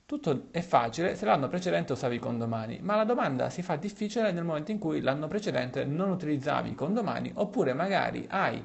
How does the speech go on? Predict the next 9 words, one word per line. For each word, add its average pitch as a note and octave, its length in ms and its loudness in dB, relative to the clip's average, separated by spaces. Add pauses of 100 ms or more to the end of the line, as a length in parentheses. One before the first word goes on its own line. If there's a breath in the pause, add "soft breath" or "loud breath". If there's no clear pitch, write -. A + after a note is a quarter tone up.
(420 loud breath)
conquistato E3 640 0
un C3 60 -2
condominio, D#3 800 -2 (240 loud breath)
eh, A#2 300 0
di B2 80 0
un C#3+ 80 2
altro E3+ 200 0
amministratore B2 1080 -4 (140)
e, F#3 320 -2